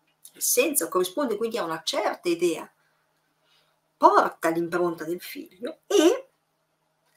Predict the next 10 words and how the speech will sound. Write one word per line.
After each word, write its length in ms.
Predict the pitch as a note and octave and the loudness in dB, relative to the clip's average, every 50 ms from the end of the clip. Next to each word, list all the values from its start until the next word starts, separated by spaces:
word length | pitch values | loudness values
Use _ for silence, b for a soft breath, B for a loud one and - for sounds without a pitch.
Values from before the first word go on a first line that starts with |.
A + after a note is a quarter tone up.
| _ | _
ci 160 | _ - - G3+ | _ -6 -6 -4
dice, 480 | F3 E3 E3+ - - A#3 C4 B3+ - _ _ _ _ _ _ _ _ _ _ b b b b b b b b b b b b b _ _ _ _ _ _ _ _ _ _ _ F3+ | -6 -6 -6 -4 -4 -4 -4 -6 -10 _ _ _ _ _ _ _ _ _ _ b b b b b b b b b b b b b _ _ _ _ _ _ _ _ _ _ _ -6
eh, 340 | F3 E3+ E3 D#3+ D#3+ D#3+ - | -6 -4 -4 -4 -6 -4 0
infine, 840 | B3 C#4+ D4 C#4 - - - - - F#4+ F4 C#4 A#3 F#3 D#3+ - - - | 0 2 2 2 0 -2 -4 2 6 6 6 6 6 0 -4 -8 -10 -10
in 220 | G3 F3 F3 D#3+ | -8 -8 -8 -8
quanto 500 | - - C#4 F4+ F#4+ D4+ - - - - - | 2 4 4 6 6 2 0 -4 -8 -8 -6
la 140 | D#3+ - | -6 -8
creatura, 580 | - - - E3+ E3 - - - E4 G#3+ - - - | -8 -8 -8 -8 -8 -2 2 4 4 4 2 0 0
ogni 400 | - D#4+ F#4 G4+ F4+ D4+ C4+ - | 0 0 0 0 -2 -2 -2 -4
creatura, 680 | - - E3+ - - - - - - - - - - | -4 -6 -6 -6 -8 -10 -12 -14 -14 -14 -16 -20 -20